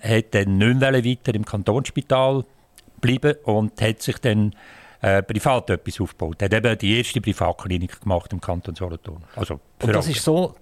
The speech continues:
Speaker 2: zacke, zacke passiert, dass das Kantonsspital sich gar nicht hat können neu organisieren, sondern in die Abhängigkeit geraten ist vom Doktor Pallas.
Speaker 1: Genau. Es hat damals im, in Solothurn, im Bürgi,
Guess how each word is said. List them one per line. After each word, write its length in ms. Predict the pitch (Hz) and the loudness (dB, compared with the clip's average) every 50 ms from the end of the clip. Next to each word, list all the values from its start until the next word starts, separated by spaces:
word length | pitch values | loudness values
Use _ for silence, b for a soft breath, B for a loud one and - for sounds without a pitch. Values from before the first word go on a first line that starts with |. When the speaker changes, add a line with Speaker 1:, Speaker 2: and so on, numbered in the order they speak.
| _ - - | _ -14 -2
Speaker 2:
zacke, 400 | - 156 160 - - - 160 139 | 2 2 2 2 2 0 0 0
zacke 380 | - - 151 151 - - - | 2 2 0 0 0 -4 -4
passiert, 520 | 160 - 127 - - - 135 135 139 143 - - _ _ | 0 0 0 0 0 0 0 2 2 0 -2 -6 _ _
dass 380 | - 131 120 - - - - - - B B B B B B B _ _ _ _ _ _ _ | 0 0 0 0 -2 -6 -8 -10 -12 B B B B B B B _ _ _ _ _ _ _
das 100 | - - | -14 -8
Kantonsspital 640 | - 135 110 - 123 135 - - - 113 - 123 117 | -4 -4 -2 0 0 -2 -2 -2 -4 -2 0 2 2
sich 160 | 123 - 120 - | 2 0 -2 -4
gar 140 | - 113 | -2 -2
nicht 140 | 123 127 113 | 0 0 -2
hat 100 | 127 120 | -4 -4
können 240 | - 123 110 110 107 | -2 -2 -2 0 0
neu 160 | 107 110 110 | 0 0 0
organisieren, 640 | 107 104 - - 107 104 98 - - 113 120 139 139 | 0 0 -2 -2 -4 -2 -2 -2 -2 -2 0 0 -2
sondern 320 | 127 - 123 110 101 104 - - _ _ _ _ | -2 -2 -2 -2 -2 -4 -8 -12 _ _ _ _
in 100 | - 120 - | -12 -8 -4
die 60 | - | -4
Abhängigkeit 600 | 110 127 - 123 139 151 151 139 - 143 135 139 | -2 0 0 0 0 0 -2 -4 -4 -2 -2 -2
geraten 420 | - 131 120 120 127 131 - 127 117 | -2 -2 -2 -2 -2 -2 -4 -4 -4
ist 200 | 120 131 - - | -4 -4 -6 -8
vom 300 | - - 107 107 110 110 | -8 -8 -6 -6 -4 -4
Doktor 320 | - 120 - - - - | -6 -6 -6 -8 -12 -10
Pallas. 500 | - - 90 95 90 - - - - - B B B B B B B B B | -6 -6 -4 -4 -4 -6 -8 -12 -16 -18 B B B B B B B B B
Speaker 1:
Genau. 280 | - - 147 107 82 - - - - | 0 0 2 0 0 -2 -8 -8 -4
Es 160 | - 120 - | -2 0 2
hat 220 | 147 135 131 - | 2 2 2 0
damals 540 | 131 127 135 143 156 151 151 156 143 - - | 0 2 2 2 4 4 2 2 0 -2 -6
im, 420 | 160 - 117 107 104 101 98 98 - | -6 -2 0 2 4 4 4 2 0
in 180 | - 110 104 | 0 0 0
Solothurn, 580 | - - 120 131 175 - 185 185 190 190 185 156 | 2 2 2 2 2 2 4 4 4 4 2 0
im 120 | - 92 | -2 -2
Bürgi, 500 | 92 110 107 127 156 - - - 190 190 | 2 2 4 4 2 0 -2 -2 -2 -2